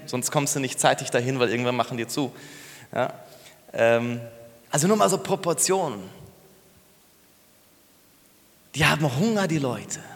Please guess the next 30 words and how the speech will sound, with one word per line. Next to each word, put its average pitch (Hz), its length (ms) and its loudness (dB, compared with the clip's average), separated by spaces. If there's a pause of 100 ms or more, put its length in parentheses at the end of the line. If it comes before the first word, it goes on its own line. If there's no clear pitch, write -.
(1040)
Die 143 60 -2
fahren 175 320 4
irgendwo 202 460 4
in 202 100 0
die 170 120 -2
Walachei 170 500 4
in 185 160 0
Nigeria, 175 680 -2 (460)
wo 127 140 0
dieses 120 300 -2
Ding 156 220 0
steht, 180 420 -2
um 135 140 -6
zu - 120 -6
beten. 131 420 -6 (1600)
Um 123 160 -4
zu 131 140 -2
beten. 117 380 -6 (720)
Die 117 100 -2
haben 147 500 -2 (180)
Hunger. 165 380 6
Und 135 100 -2
jetzt - 120 2
kannst 240 180 2
du 185 40 -2
sagen, 214 300 6
ich 196 120 2
hab 233 140 4
keine 175 280 4
Zeit. 226 640 4